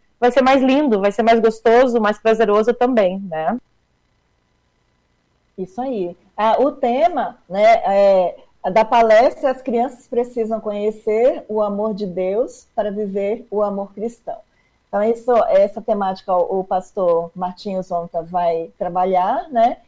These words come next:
Speaker 2: E depois nós vamos trabalhar algo mais prático em relação, por exemplo, à, à criança, né? Ao professor e à, à mensagem, que é a nossa lição,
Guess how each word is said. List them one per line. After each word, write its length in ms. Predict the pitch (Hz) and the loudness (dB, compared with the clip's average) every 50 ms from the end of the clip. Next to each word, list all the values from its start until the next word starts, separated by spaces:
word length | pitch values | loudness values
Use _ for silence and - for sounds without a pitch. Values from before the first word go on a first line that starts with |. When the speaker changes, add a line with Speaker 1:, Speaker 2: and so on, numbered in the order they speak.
| _ _ _ _ - | _ _ _ _ -8
Speaker 2:
E 420 | - 247 262 277 311 381 359 233 202 | -4 -2 0 2 2 0 0 -2 -2
depois 520 | 196 269 339 - - 262 240 254 269 269 | -2 -2 -2 -2 0 0 2 2 2 0
nós 220 | 277 294 302 294 285 | -2 -4 -4 -2 -2
vamos 260 | 285 285 320 349 - | -4 -4 -4 -6 -4
trabalhar 640 | - 339 311 285 285 285 277 277 277 302 311 294 - | -4 -4 -2 -2 -2 0 0 0 0 0 -2 -4 -4
algo 360 | - 247 269 302 302 285 294 277 | -4 -2 -2 -2 -2 -2 -4 -4
mais 240 | 277 285 294 285 | -4 -6 -8 -10
prático 640 | - - 370 359 359 349 302 240 240 - - - 214 | -8 -4 -2 0 0 0 -2 -4 -4 -8 -10 -8 -6
em 100 | 202 214 | -6 -4
relação, 720 | 214 202 196 196 190 196 - - 233 214 208 202 202 190 - _ _ _ _ _ - | -2 -2 0 0 -2 -4 -4 -4 -2 -2 -2 -2 -6 -8 -10 _ _ _ _ _ -2
por 120 | - 214 220 | 0 2 2
exemplo, 840 | 226 220 - 214 220 208 214 208 202 208 202 202 190 175 170 - - | 2 0 0 -2 -2 0 0 -2 -4 -2 -2 0 0 0 -2 -4 -4
à, 800 | - 175 190 190 180 175 165 - - - - 175 170 165 160 151 | -4 -2 0 0 2 0 0 -2 -4 -4 -4 -2 -2 -2 -4 -6
à 40 | 160 _ | -8 _
criança, 720 | - 254 214 233 208 190 190 190 208 240 381 - _ - 466 494 - _ _ | -6 -4 -2 0 0 -2 -2 -4 -4 -6 -6 -8 _ -14 -14 -14 -14 _ _
né? 400 | 208 190 202 214 247 320 381 - _ - | -8 -2 0 0 2 2 0 -4 _ -4
Ao 260 | 180 202 240 285 277 | 0 2 2 2 0
professor 840 | - 208 202 - 226 226 220 - - 220 202 208 214 247 294 415 - - _ _ _ - | -2 -6 -8 -6 -8 -8 -8 -6 -4 0 2 2 4 2 2 0 -2 -8 _ _ _ -8
e 200 | 233 247 277 294 | -4 -2 0 2
à, 580 | 277 240 233 233 240 247 262 302 311 311 311 - | 2 4 4 2 2 2 2 2 2 2 0 -2
à 140 | - 226 254 | -4 -4 -4
mensagem, 880 | 269 277 302 339 - - - - 320 294 269 247 214 185 165 180 180 180 _ | -4 -4 -6 -8 -12 -12 -8 -6 -4 -2 -2 -2 -2 -4 -4 -8 -14 -10 _
que 120 | - 202 | 0 2
é 300 | 190 190 196 202 202 - _ - _ _ _ - | 4 6 6 4 2 -2 _ -20 _ _ _ -6
a 140 | 220 240 247 | -4 -2 -2
nossa 960 | 240 240 233 226 233 240 240 240 - - 285 269 247 240 226 208 185 175 - - _ - | 0 2 2 2 2 0 -2 -6 -10 -6 -4 -2 0 0 0 0 0 -2 -4 -6 _ -8
lição, 1000 | 208 233 233 233 - - - 185 185 208 214 220 220 220 220 208 190 175 170 | -6 -6 -6 -8 -10 -8 -4 -4 -2 0 2 2 4 4 2 0 -2 -6 -8